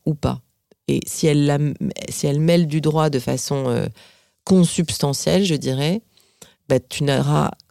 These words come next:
comme choix que de développer ta client-, ta co-, ton activité commerciale accessoire qu'à l'intérieur de ton cabinet d'avocat. Et donc, si t'as le choix et que tu décides de, d'en faire une structure ad hoc, à part, une, une filiale ou une société à part,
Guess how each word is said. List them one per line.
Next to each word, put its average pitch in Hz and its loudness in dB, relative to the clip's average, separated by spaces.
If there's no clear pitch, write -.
comme 143 0
choix 170 0
que 175 -2
de 139 -2
développer 139 0
ta 151 -2
client-, 135 -6
ta 143 -4
co-, - -4
ton - -8
activité 147 -6
commerciale 139 -2
accessoire 156 0
qu'à 170 4
l'intérieur 147 2
de 160 0
ton 147 -4
cabinet 139 -2
d'avocat. 139 -2
Et 139 2
donc, 160 4
si - 0
t'as 170 4
le 165 2
choix 180 2
et 123 -2
que - -10
tu - -6
décides 143 -2
de, 127 -2
d'en 131 -2
faire 143 0
une 139 -4
structure - -2
ad 123 0
hoc, 185 2
à 123 -2
part, 208 0
une, - -6
une 131 -4
filiale 143 2
ou 120 0
une 123 -6
société - -4
à 101 0
part, 190 0